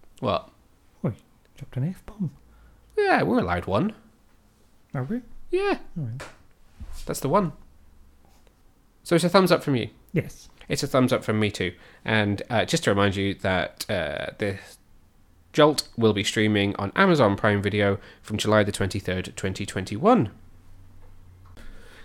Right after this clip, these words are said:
Speaker 1: So a bunch of films have now also gone into production in the last couple of weeks since, uh, we podcasted. First up, James Wan confirmed that Warner Brothers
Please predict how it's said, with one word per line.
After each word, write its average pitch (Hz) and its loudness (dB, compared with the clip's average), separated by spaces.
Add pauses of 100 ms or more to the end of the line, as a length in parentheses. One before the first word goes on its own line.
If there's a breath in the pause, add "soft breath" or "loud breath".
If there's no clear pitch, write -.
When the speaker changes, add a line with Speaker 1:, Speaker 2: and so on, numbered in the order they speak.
Speaker 1:
So 185 4
a 185 6
bunch 247 8
of 233 2
films 180 4
have 156 0
now 160 6
also 156 2
gone 135 4
into 143 0
production 208 4
in 120 2
the 117 2
last 107 2
couple 117 0
of 107 2
weeks - -2
since, - -6
uh, 78 -6
we 98 -8
podcasted. - -6 (340 loud breath)
First 190 2
up, 156 0
James 143 4
Wan 131 4
confirmed 120 0
that - 0
Warner 120 2
Brothers 110 2